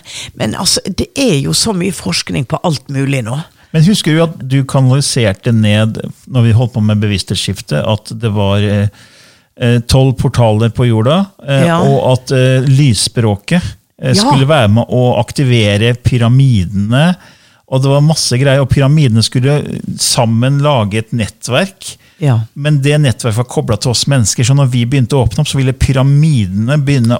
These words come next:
Speaker 2: å gi en gjenklang,
Speaker 1: Ja.
Speaker 2: og den gjenklangen ville være en sånn sterk energimessig, så det ville åpne opp den nye jord.
Speaker 1: Ja, portalene, de nye portalene.
Speaker 2: Ja,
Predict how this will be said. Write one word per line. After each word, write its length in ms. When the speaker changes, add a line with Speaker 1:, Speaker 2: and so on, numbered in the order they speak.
Speaker 2:
å 300
gi 240
en 160
gjenklang, 640
Speaker 1:
Ja. 220
Speaker 2:
og 100
den 140
gjenklangen 540
ville 160
være 240
en 60
sånn 300
sterk 420
energimessig, 840
så 120
det 160
ville 240
åpne 400
opp 140
den 160
nye 300
jord. 240
Speaker 1:
Ja, 200
portalene, 800
de 120
nye 220
portalene. 600
Speaker 2:
Ja, 220